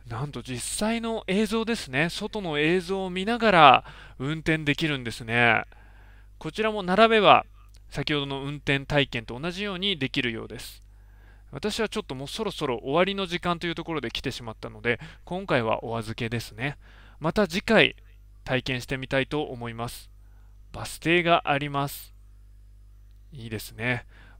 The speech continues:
バスのシミュレーター。電車だけじゃないんですね。また、このバスがなかなかリアリティがありますよね。すごいです。バスネットワークと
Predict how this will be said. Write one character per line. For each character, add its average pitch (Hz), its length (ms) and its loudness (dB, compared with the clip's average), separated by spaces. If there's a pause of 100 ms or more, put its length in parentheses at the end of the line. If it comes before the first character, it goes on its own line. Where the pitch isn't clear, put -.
バ 123 180 0
ス 220 160 -4
の 156 180 -4
シ 135 160 -8
ミ 127 120 -6
ュ - 20 0
レ 120 120 4
ー 110 40 2
タ 113 320 4
ー。 - 80 -20 (500)
電 135 160 -6
車 143 160 0
だ 135 140 0
け 151 120 -4
じ 147 80 0
ゃ 160 140 4
な 113 140 -4
い 107 80 -10
ん - 20 -18
で 101 60 -16
す - 140 -16
ね。 127 280 -6 (480)
ま 123 100 -8
た、 156 300 0
こ 139 240 -12
の 185 260 -2
バ 139 280 2
ス 185 260 0
が 147 140 2
な 127 200 0
か 202 220 0
な 208 160 2
か 202 220 6
リ 151 340 6
ア 190 60 10
リ 165 100 -4
テ 135 80 0
ィ 127 140 8
が 117 240 8
あ 123 80 8
り 139 80 4
ま 139 100 2
す 123 140 -4
よ 110 100 -4
ね。 117 220 2 (500)
す 127 360 -2
ご 160 180 6
い - 20 6
で 123 140 8
す。 - 180 -6 (640)
バ 107 160 -10
ス 147 300 -6
ネ 131 100 -6
ッ 135 140 -4
ト 143 100 -2
ワ 131 140 4
ー - 20 -4
ク - 80 -10
と - 100 -14